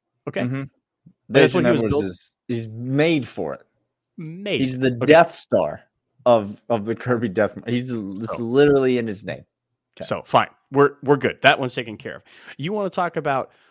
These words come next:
Speaker 1: talk about break off runs. Kenny Mack had explosiveness in the pass catch game that was exceptional. He's, he's our best receiving back.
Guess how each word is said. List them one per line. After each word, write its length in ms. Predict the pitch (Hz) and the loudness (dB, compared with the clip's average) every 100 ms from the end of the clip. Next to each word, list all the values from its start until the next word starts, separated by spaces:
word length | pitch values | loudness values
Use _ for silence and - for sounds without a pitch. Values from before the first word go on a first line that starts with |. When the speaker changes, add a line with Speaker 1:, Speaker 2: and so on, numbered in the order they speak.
| _ | _
Speaker 1:
talk 200 | - 151 | -4 -2
about 240 | 143 120 _ _ _ - | -2 -4 _ _ _ -10
break 340 | 123 139 147 | -4 -4 -2
off 240 | 165 143 - | -2 -2 -4
runs. 540 | 120 131 120 90 - | -4 -2 -2 -4 -12
Kenny 240 | - 240 240 | -4 -2 0
Mack 280 | 135 143 - | -2 -4 -4
had 140 | 135 | -6
explosiveness 1120 | 113 - - _ 135 147 143 139 110 107 95 127 | -4 -8 -8 _ -4 -4 -2 -6 -6 -8 -8 -8
in 80 | |
the 60 | 104 | -4
pass 380 | - 123 117 - | -2 -2 -6 -8
catch 320 | - 113 - | -8 -8 -8
game 360 | 110 80 71 - - | -10 -12 -12 -18 -4
that 120 | 127 | -2
was 160 | 113 110 | -2 -4
exceptional. 800 | 120 - - - 101 - - 107 | -8 -12 -10 -6 -6 -6 -12 -4
He's, 240 | 175 156 - | -4 -4 -8
he's 220 | - 214 | -6 -4
our 120 | 170 | -2
best 480 | 110 127 123 - - _ _ _ - | -4 -4 -4 -6 -12 _ _ _ -8
receiving 520 | 117 - 123 107 101 | -8 -4 -4 -6 -10
back. 480 | 92 85 85 - - | -8 -8 -8 -14 -20